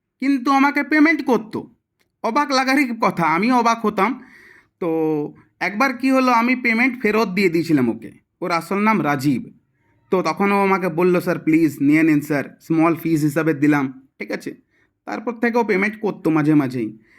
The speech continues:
তারপরে তোমার গিয়ে যখন প্রিলিমস, আ, না, না, আরেকবার তোমাকে বলি, পাঁচশো টাকা পেমেন্ট করেছিল।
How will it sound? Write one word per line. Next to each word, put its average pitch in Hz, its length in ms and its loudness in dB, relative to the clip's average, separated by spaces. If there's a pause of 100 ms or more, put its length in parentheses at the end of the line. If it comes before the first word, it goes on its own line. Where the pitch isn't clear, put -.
(140)
তারপরে 170 420 -2
তোমার 175 340 0
গিয়ে 165 220 0
যখন 175 280 0
প্রিলিমস, 214 640 0 (260)
আ, 190 100 -2
না, 214 120 0
না, 196 100 0
আরেকবার 196 560 0 (480)
তোমাকে 190 280 0
বলি, 175 480 -2 (180)
পাঁচশো 254 400 -4
টাকা 240 240 0
পেমেন্ট 185 300 0
করেছিল। 131 440 -4